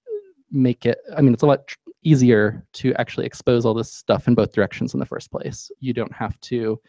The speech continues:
care quite as much about, like, you know, well, you know, this is, this is so difficult. Why am I having to do all this work just to call one,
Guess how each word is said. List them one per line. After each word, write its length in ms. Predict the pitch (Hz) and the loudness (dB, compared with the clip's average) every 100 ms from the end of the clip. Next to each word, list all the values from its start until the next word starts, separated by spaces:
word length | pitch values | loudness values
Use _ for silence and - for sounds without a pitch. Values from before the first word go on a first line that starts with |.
| _ _ _ _ | _ _ _ _
care 240 | - 120 | -6 -6
quite 240 | 110 131 123 | -4 -2 -4
as 100 | - | 0
much 240 | 110 - | -2 -2
about, 320 | 120 113 110 | -4 -2 -2
like, 220 | 131 117 - | -4 -6 -6
you 80 | |
know, 80 | 104 | -6
well, 640 | 104 127 127 123 120 113 - _ _ _ _ _ _ _ | -2 -2 0 0 -2 -6 -14 _ _ _ _ _ _ _
you 60 | 117 | -10
know, 80 | 107 | -6
this 260 | 117 - | -6 -4
is, 180 | 123 120 | -4 -4
this 180 | 147 117 | -4 -6
is 80 | 127 | 2
so 120 | 165 | 2
difficult. 680 | 170 - 151 139 120 175 - | 4 2 2 2 0 -4 -16
Why 640 | 123 113 120 123 117 113 127 | -2 4 4 4 0 -2 -4
am 120 | 123 | -4
I 200 | 113 107 | -2 -4
having 320 | 110 123 117 | -4 -4 -4
to 160 | 110 117 | -6 -6
do 160 | 117 113 | -2 0
all 120 | 107 | 0
this 180 | 107 - | -2 0
work 260 | 113 - | 0 0
just 240 | - - - | -4 -6 -10
to 60 | |
call 540 | - - 107 101 98 - | -8 -2 0 0 -2 -6
one, 200 | 123 110 | -6 -6